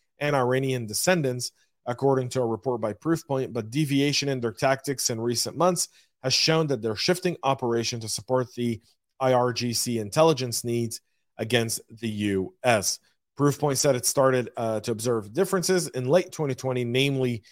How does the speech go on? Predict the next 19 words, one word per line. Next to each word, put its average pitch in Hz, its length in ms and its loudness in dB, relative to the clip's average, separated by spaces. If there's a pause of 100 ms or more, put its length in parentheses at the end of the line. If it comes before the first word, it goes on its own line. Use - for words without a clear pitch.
(280)
attacking 127 460 0
medical 131 320 0
research 131 480 0
organizations 120 640 -4
in 117 100 -4
the 110 80 -4
U 123 280 4
S 127 280 0
in 123 140 -8
Israel 127 480 0
with 110 200 -4
credential 117 420 -2
harvesting 135 540 2
attacks. 98 440 -6 (540)
Um, 107 320 0 (1000)
now 143 540 4
they're 120 260 2
actually 127 460 2
targeting 127 600 -2